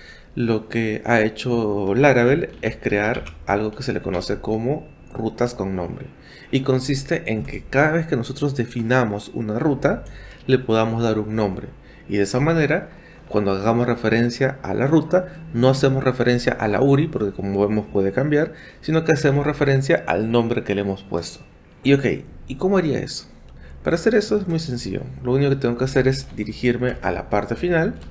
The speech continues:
y por aquí vamos a agregarle un método. El método que yo le voy a agregar es el siguiente. Eh, name. Dentro de este método vamos a especificar el nombre que yo le quiero dar a esta ruta. Por convención,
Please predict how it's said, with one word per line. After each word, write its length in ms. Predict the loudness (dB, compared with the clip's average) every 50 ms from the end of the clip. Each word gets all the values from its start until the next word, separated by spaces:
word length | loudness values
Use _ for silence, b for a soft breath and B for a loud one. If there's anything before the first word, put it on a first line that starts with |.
| B B B B B B B -8 -4
y 240 | -2 -2 -2 -4 -6
por 260 | -4 0 2 2 2
aquí 420 | 2 0 0 0 0 0 0 -4 -8 -2
vamos 300 | -2 0 0 0 0 0
a 40 | 2
agregarle 560 | 0 2 2 0 0 0 0 0 -2 -2 -2 -4 -8
un 220 | -6 -6 -4 -4
método. 340 | -4 -4 -4 -6 -8 -10 -10 -12 -14 -16 B B B B B B B B B
El 140 | 0 2 4
método 320 | 4 2 4 4 2 2
que 120 | 2 0 0
yo 120 | 2 2
le 80 | 2 2
voy 140 | 0 2 2
a 40 |
agregar 440 | 0 0 0 0 2 2 0 0 -2 -6
es 140 | -8 -6 -6
el 80 | -6
siguiente. 540 | -6 -8 -10 -8 -8 -10 -10 -12 -14 -16 -18 -18 B B B B B B B B B B -4
Eh, 800 | 2 4 6 6 6 4 2 0 0 -2 -2 -2 -2 -2 -4 -4 -2
name. 340 | 2 4 4 4 2 -2 -8 -12 B B B B B B B -20 -20 -20 -20 -20 -20 -20 -10 0
Dentro 280 | 4 6 6 6 6 4
de 60 | 4
este 160 | 4 4 2
método 340 | 2 2 2 4 4 4 4
vamos 240 | 4 2 0 -2 -2
a 40 |
especificar 540 | -2 -2 -2 -4 -4 -4 2 2 2 2 2 0
el 240 | 0 0 0 2 2
nombre 340 | 2 2 2 2 0 -2 -2
que 80 | -2
yo 120 | -2 0 0
le 100 | 0 0
quiero 260 | 0 0 2 2 2
dar 240 | 0 0 -2 -4 -6 -6
a 120 | -6 -6 -4
esta 200 | -4 -4 -2 0
ruta. 320 | 0 0 0 -2 -10 -10 -12 -20 B B B B B B B B B B B B
Por 200 | 0 0 2 4
convención, 800 | 2 2 4 4 2 0 0 -2 2 2 2 2 2 -2 -6